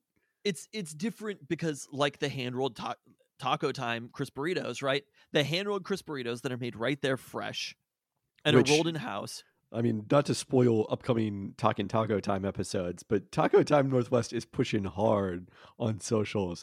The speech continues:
Speaker 2: how much they're, how much they prep in-house, including that now, in fact, all of the, uh, crisp burritos are hand-rolled at every location.
Speaker 1: You can taste the difference, though. If it is frozen beforehand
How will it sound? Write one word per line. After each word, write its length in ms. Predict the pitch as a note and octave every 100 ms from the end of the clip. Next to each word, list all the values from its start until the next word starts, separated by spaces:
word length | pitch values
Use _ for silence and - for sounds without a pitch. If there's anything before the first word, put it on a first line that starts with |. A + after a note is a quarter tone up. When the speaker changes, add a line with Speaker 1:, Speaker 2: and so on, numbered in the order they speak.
| -
Speaker 2:
how 120 | A#2
much 260 | A#2 A2+ -
they're, 320 | G#2+ G2+ G2 _ -
how 120 | B2
much 240 | A2+ G#2+ -
they 140 | G2+
prep 380 | - - G#2 -
in-house, 500 | C3 F#2+ G2 F#2 -
including 460 | A2+ - A#2+ A2
that 180 | G2 F#2+
now, 300 | G#2 G2 F#2+ _ - - _ -
in 120 | A#2
fact, 320 | C#3+ A#2 -
all 240 | C#3 A#2+ A2+
of 120 | F2+
the, 360 | G2 G2 F#2+ F#2+ -
uh, 340 | G2 F#2 F2+ F#2+ - - - _ _
crisp 320 | - A2+ -
burritos 340 | G#2+ G2 F#2 -
are 100 | G#2
hand-rolled 460 | A2 G2+ G2 F#2+
at 100 | F#2+
every 280 | - F2+ F#2+
location. 560 | F2+ F2 F#2+ F#2+ - - _ _ _ -
Speaker 1:
You 200 | D3+ A3
can 240 | - A3
taste 320 | F3+ F#3+ F#3
the 80 | E3+
difference, 400 | D#3 - A#2 F#2+
though. 280 | - - - -
If 120 | E3+
it 80 | F#3+
is 160 | G#3+ -
frozen 760 | - G#3+ D#4 F#3+ C#3 A#2+ C#3+
beforehand 800 | - D3 G#3+ B3+ A3 F#3 A#2 B2